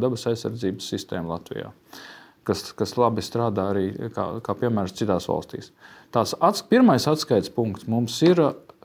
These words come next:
trīsdesmit pirmais maijs, līdz kuram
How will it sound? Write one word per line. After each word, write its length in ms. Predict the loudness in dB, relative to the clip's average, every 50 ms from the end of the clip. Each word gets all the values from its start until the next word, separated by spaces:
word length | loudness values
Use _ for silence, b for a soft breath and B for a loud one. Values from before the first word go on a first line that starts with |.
| _ -2 2
trīsdesmit 500 | 4 4 4 4 0 -2 -2 -4 -2 2
pirmais 380 | 2 2 2 2 -2 -2 -4
maijs, 400 | -4 -4 -2 0 0 -2 -2 -6 -16 _ _ b b b b b b b b b b
līdz 220 | -2 0 0 0 -2 -2 0
kuram 380 | 4 4 6 6 6 4 2